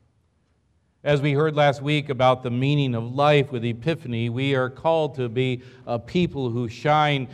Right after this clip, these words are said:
that light into the darkness of the world and the lives around us.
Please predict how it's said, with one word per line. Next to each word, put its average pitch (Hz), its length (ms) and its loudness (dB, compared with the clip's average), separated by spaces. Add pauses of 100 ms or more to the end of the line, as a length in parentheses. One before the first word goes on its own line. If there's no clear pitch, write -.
(140)
that 127 300 -2
light 139 480 2
into 123 280 -2
the 127 140 -4
darkness 127 720 0
of 120 100 -10
the 127 100 -6
world 127 600 0
and 120 240 -2 (220)
the 131 100 -8
lives 113 360 -2
around 143 460 0
us. 98 320 -10